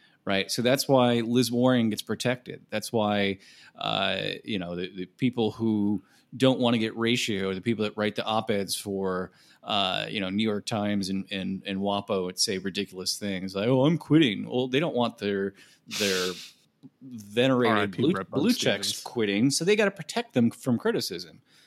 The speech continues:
Speaker 1: It's like, all you
Speaker 2: Yep.
Speaker 1: gotta do to protect yourself from criticism if you're getting fucking too,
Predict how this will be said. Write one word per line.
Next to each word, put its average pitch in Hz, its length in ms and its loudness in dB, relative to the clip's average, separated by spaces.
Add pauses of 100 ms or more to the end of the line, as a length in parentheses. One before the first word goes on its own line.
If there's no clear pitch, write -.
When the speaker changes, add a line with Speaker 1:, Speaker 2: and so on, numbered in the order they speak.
(260)
Speaker 1:
It's 143 80 -6
like, 175 140 2
all 208 120 2
you 277 60 4
Speaker 2:
Yep. - 20 2
Speaker 1:
gotta 269 120 4
do 233 120 2
to 220 60 2
protect 202 280 0
yourself 196 300 0 (100)
from 135 180 2
criticism 120 440 4
if 110 100 -4
you're 120 80 2
getting 127 220 0
fucking 117 340 0
too, 123 340 2